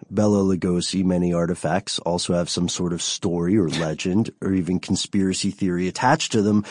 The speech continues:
But today we ask how many of these are mere legends?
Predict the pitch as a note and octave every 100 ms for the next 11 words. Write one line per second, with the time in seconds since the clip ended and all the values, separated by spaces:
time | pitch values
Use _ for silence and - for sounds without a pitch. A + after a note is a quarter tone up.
0 | - - B2+ C#3+ B2 C#3+ D#3 C3 B2+ B2
1 | A#2+ - - B2+ C#3 B2+ B2 B2 G#2 G#2
2 | A2+ G2 G2 G#2 A#2+ A#2+ A2+ G#2+ F#2+ F#2+
3 | - D#2+ - -